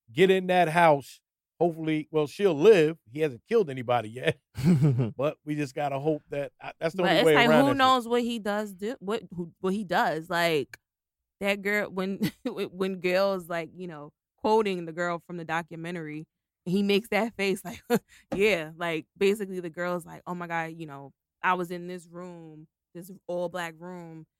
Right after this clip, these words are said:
Speaker 3: and R. Kelly d-, did these unspeakable things to me." And then it pans to his face, and his face is basically like,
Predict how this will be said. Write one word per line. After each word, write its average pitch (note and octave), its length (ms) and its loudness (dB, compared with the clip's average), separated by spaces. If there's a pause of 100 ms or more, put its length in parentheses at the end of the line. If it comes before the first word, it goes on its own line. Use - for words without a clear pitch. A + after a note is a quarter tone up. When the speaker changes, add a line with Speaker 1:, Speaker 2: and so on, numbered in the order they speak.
(160)
Speaker 3:
and D#3+ 140 -12
R. D#3+ 160 -4
Kelly F3 320 -2
d-, D#3+ 240 -2
did E3 180 2
these E3+ 240 -2
unspeakable E3 640 -4
things E3+ 300 -8
to D#3+ 100 -18
me." D3+ 140 -12
And D3+ 100 -12
then E3 140 -6
it D#3 100 -2
pans B3+ 300 2
to B3 100 -4
his A3 160 -2 (100)
face, F#4+ 420 10 (380)
and C4 120 8
his D#4 160 6
face G4+ 260 10
is E4 160 2
basically G4+ 480 8
like, E4+ 360 10